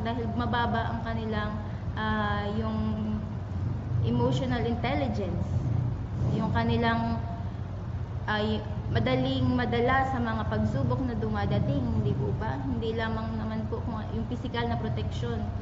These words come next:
yung spiritual na protection, nandun po ang, nandun po yung protection ng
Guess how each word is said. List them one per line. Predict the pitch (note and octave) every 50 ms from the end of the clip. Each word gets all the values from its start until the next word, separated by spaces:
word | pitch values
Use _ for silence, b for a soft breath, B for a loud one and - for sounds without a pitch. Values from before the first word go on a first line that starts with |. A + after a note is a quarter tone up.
| B B B B B - - -
yung | A3 A3+ A#3
spiritual | A#3 - - B3+ A#3 A#3 A3 - B3 B3 B3
na | B3+ B3
protection, | A#3 A#3 A3 G#3+ A3+ - - B3 A#3
nandun | A#3 A3+ A3 G#3 G#3 G#3 G#3+ G#3
po | A3 G#3+
ang, | G#3+ G#3 G3+ G3 F#3+ - - - G#3+
nandun | G#3+ G#3+ G#3 G#3+ A3 - A3+
po | G#3+
yung | G#3+ A3 G#3+ G#3+
protection | G#3+ G#3 A3 G#3 - - A3 G#3+
ng | G#3+ G#3